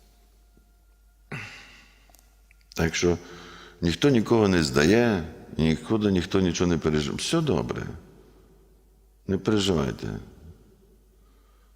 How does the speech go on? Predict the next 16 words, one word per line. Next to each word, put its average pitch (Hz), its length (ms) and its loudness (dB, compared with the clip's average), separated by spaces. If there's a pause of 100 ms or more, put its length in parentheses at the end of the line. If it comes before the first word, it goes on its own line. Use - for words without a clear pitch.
(160)
Моліться, 165 500 2
наше 113 300 4
діло 110 240 6
молитися, 101 800 4
розумієте, 85 640 0
і, 82 440 0 (220)
і 78 140 -4
все. - 260 -8 (1120)
Молитися 101 480 4
і 90 40 4
помагати 92 580 4
волонтерам. 80 720 2 (580)
Помагати 82 500 0
військовим, 95 520 0
підтримувати 80 640 0
військових. 87 560 -2